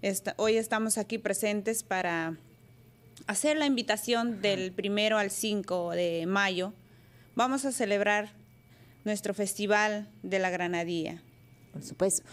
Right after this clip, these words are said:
Speaker 2: Ahora, eh, es importante, eh, recalcar, compañeros, eh, para saber, ¿no? ¿Cuántos visitantes estiman recibir,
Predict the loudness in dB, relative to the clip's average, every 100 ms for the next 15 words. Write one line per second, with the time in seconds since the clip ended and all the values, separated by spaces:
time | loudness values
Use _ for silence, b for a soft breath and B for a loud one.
0 | B B 4 6 6 4 2 4 2 4
1 | 4 2 2 2 4 6 6 6 4 4
2 | 2 2 2 2 0 2 2 4 2 2
3 | -2 -2 -4 -10 -4 0 0 2 2 4
4 | 6 8 8 6 0 2 6 6 6 2
5 | 2 4 4 2 2 4 4 2 4 4
6 | 2 0 0 2 2 0 0 0 2 2
7 | 2 2 2 6 6 8 8 4